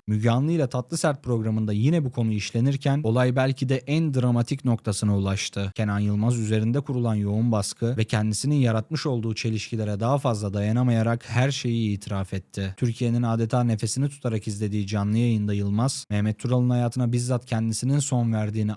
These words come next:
alenen kabul etti. İtirafın ayrıntılarına göre Kenan Yılmaz ile Mehmet Tural, bir Nisan akşamı saat on yedi sıralarında Akşehir otogarında buluşmuştu. Kenan, İstanbul'dan gelip köyüne uğrayan Mehmet Tural'ı otogardan alıp yola çıktıklarını, yolda birlikte bir tesiste çorba içtiklerini anlattı.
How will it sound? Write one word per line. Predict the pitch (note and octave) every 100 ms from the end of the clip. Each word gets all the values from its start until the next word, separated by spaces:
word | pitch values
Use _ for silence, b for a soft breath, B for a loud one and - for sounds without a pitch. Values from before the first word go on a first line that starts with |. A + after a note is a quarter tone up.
| -
alenen | A2+ C3 B2+ A#2+
kabul | A#2+ G#2+ G2 F#2+
etti. | F#2 - G2+ G2
İtirafın | A2 F#2+ A2 G#2+ B2+
ayrıntılarına | A2+ A2 G#2+ - A2+ A2 B2+
göre | A#2+ G#2+
Kenan | A2 G#2
Yılmaz | G#2+ A2 A2+ B2
ile | A2+
Mehmet | G#2 G2+ G2 F#2+
Tural, | G#2+ G#2+ C3 A#2+
bir | A2 A2+
Nisan | G#2+ - G#2
akşamı | F#2+ - G#2+
saat | G#2+ A2 A#2
on | B2
yedi | B2+ A2+
sıralarında | - G#2+ G2+ G#2 G#2 G#2+
Akşehir | A#2+ - A2+
otogarında | G#2+ G2+ G#2+ G#2 G#2 A2+
buluşmuştu. | G#2 G2+ - G2 - G2 G2
Kenan, | - G2 G#2
İstanbul'dan | G#2 - A#2+ B2+ A#2+ A2+ A2
gelip | A2 A2+
köyüne | A2 A2 B2+
uğrayan | B2+ A2+ G#2
Mehmet | G#2 G#2 G#2 G2+
Tural'ı | A2+ A2+
otogardan | B2 G#2 G#2+ A2 A2+ C3+
alıp | A#2+ A2+
yola | A2 A#2
çıktıklarını, | - - - G#2+ G2 G#2 C3+ G#2+
yolda | G2+ A2 C#3
birlikte | A#2+ A2+ - D#3
bir | C#3+
tesiste | - A#2+ - A#2+ D3
çorba | C3+ A#2+ A2 A2+
içtiklerini | G2 - - G#2+ G2+
anlattı. | G2+ G2+ G2 - - G#2